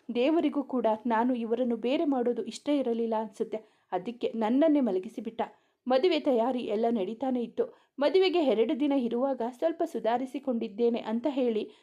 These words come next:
ನಾನು ಹಾಸ್ಪಿಟಲ್ಗೆ ಹೋಗಿ ಬರೋಕೆ ಅಂತ ಹೊರಟೆ. ಆದ್ರೆ ಕೀರ್ತನ ನಾನು ನನ್ ಜೊತೆ ಬರ್ತೀನಿ ಅಂದ್ಲು. ನಾನು ಹೊರಟ ಕೆಲಸ ಅವಳು ಬಂದ್ರೆ ಆಗಲ್ಲ ಅಂತಾನೆ ಅವಳನ್ನ ಮನೆಯಲ್ಲಿ ಇರೋ ಹಾಗೆ ಮಾಡೋಕೆ ಏನ್ ಮಾಡೋದು ಅನ್ನೋಷ್ಟರಲ್ಲಿ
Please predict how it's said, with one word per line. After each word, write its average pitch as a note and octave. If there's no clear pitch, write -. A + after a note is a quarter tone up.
ನಾನು F4
ಹಾಸ್ಪಿಟಲ್ಗೆ B3+
ಹೋಗಿ B3
ಬರೋಕೆ B3
ಅಂತ B3
ಹೊರಟೆ. G#3
ಆದ್ರೆ A3
ಕೀರ್ತನ F4+
ನಾನು C4+
ನನ್ A#3+
ಜೊತೆ C4+
ಬರ್ತೀನಿ B3
ಅಂದ್ಲು. A3+
ನಾನು A#3+
ಹೊರಟ A3+
ಕೆಲಸ B3
ಅವಳು B3+
ಬಂದ್ರೆ B3
ಆಗಲ್ಲ B3
ಅಂತಾನೆ A#3+
ಅವಳನ್ನ F4
ಮನೆಯಲ್ಲಿ B3
ಇರೋ A#3
ಹಾಗೆ C4
ಮಾಡೋಕೆ A#3
ಏನ್ C4
ಮಾಡೋದು D4
ಅನ್ನೋಷ್ಟರಲ್ಲಿ C4